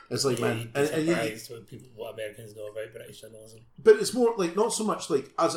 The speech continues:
Speaker 1: as a British person, you're just, like, you kind of, like, just, "Oh, man, they won't know shit." And then it's like, when you have it,
Speaker 2: Nah.
Speaker 1: it's like, okay, when it happens, I'm like, "Man, th-, this fucking show is really, really good," because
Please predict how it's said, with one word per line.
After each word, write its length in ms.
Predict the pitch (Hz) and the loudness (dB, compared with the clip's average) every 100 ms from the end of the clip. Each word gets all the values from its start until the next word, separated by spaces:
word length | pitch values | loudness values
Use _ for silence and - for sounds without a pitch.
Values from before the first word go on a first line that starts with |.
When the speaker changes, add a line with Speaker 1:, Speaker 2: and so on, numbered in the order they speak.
| - | -4
Speaker 1:
as 100 | 135 | -4
a 80 | 139 | -2
British 340 | 143 190 - | -2 -4 -4
person, 300 | 156 143 131 | -6 -6 -6
you're 100 | 117 | -8
just, 160 | 123 - | -6 -4
like, 160 | 123 - - - | -4 -6 -18 -18
you 100 | 139 | -10
kind 160 | 170 | -6
of, 140 | 190 170 | -4 -2
like, 200 | 151 - | -4 -6
just, 280 | 131 - - _ _ _ _ - | -10 -10 -14 _ _ _ _ -8
"Oh, 260 | 117 120 | -4 -4
man, 280 | 120 113 - - - - - | -4 -6 -10 -14 -14 -6 4
they 140 | 208 | 6
won't 240 | 226 139 | 6 0
know 120 | 120 113 | -2 -2
shit." 380 | 143 170 - - - - | 0 0 -2 -12 -18 -6
And 140 | 139 | -4
then 120 | 143 | -2
it's 120 | 131 151 | -2 0
like, 160 | 117 | 0
when 140 | 127 127 | 0 -2
you 100 | 117 | -2
have 240 | 160 170 | 0 0
it, 120 | 131 - - - - | -4 -8 -20 -20 -12
Speaker 2:
Nah. 120 | - - - - - - - - | -12 -12 -20 -20 -18 -14 -14 -8
Speaker 1:
it's 240 | 120 - | -6 -4
like, 240 | 131 117 147 | -6 -6 -6
okay, 320 | 135 110 95 - - - - - - 101 | -6 -6 -8 -14 -20 -20 -20 -20 -14 -6
when 180 | 143 170 | -4 -4
it 60 | |
happens, 420 | 120 147 151 123 | -4 -4 -4 -6
I'm 100 | 107 | -8
like, 140 | 107 101 | -8 -10
"Man, 360 | 104 98 92 - _ _ 104 95 | -10 -10 -12 -18 _ _ -16 -10
th-, 200 | 135 - | -10 -10
this 180 | 135 139 | -10 -10
fucking 340 | - 175 - 101 | -10 -14 -12 -12
show 380 | - 113 113 101 | -10 -10 -8 -8
is 160 | 87 - | -10 -12
really, 380 | 95 107 98 90 - - | -8 -8 -8 -12 -18 -18
really 200 | 95 107 | -12 -12
good," 260 | 87 101 90 | -10 -10 -10
because 440 | 92 104 92 - | -14 -12 -12 -14